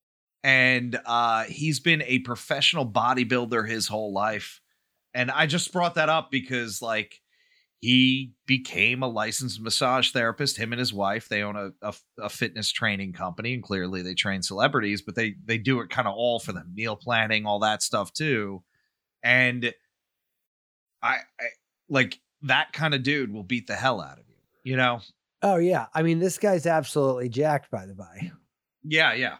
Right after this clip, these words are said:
Speaker 2: You
Speaker 1: I
Speaker 2: know
Speaker 1: mean,
Speaker 2: what
Speaker 1: it's
Speaker 2: he's
Speaker 1: kinda
Speaker 2: got? He's using in this he-, that is the Tonal. Have you seen this thing?
Speaker 1: Yeah, yeah. Like, I,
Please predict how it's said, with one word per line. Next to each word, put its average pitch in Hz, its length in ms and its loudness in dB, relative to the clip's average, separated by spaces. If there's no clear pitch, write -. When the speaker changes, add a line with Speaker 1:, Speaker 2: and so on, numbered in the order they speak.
Speaker 2:
You 139 200 -2
Speaker 1:
I - 40 0
Speaker 2:
know 190 60 0
Speaker 1:
mean, 208 40 0
Speaker 2:
what 208 60 2
Speaker 1:
it's 170 80 0
Speaker 2:
he's 175 100 2
Speaker 1:
kinda 143 120 -2
Speaker 2:
got? 156 260 2
He's 139 220 -2
using 147 340 0
in 165 80 0
this 170 340 -2
he-, 131 60 0
that 139 200 2
is 135 200 2
the 127 140 2
Tonal. 131 500 2
Have 110 180 -6
you 120 100 -4
seen 139 220 -2
this 151 180 -6
thing? 180 240 -6
Speaker 1:
Yeah, 170 560 4
yeah. 143 320 0
Like, 156 260 -2
I, 165 180 2